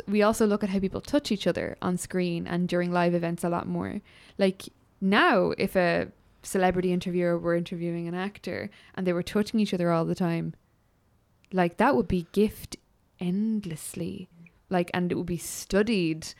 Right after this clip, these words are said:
and there would be hundreds of dollars changing hands for think pieces about it. Do you know?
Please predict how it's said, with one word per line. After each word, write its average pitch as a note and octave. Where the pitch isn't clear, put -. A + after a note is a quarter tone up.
and F3+
there F3
would F3
be F3+
hundreds C4
of G3+
dollars F#3+
changing F#3+
hands F3+
for F3
think E3+
pieces E3
about F#2+
it. -
Do F#3+
you F#3+
know? C4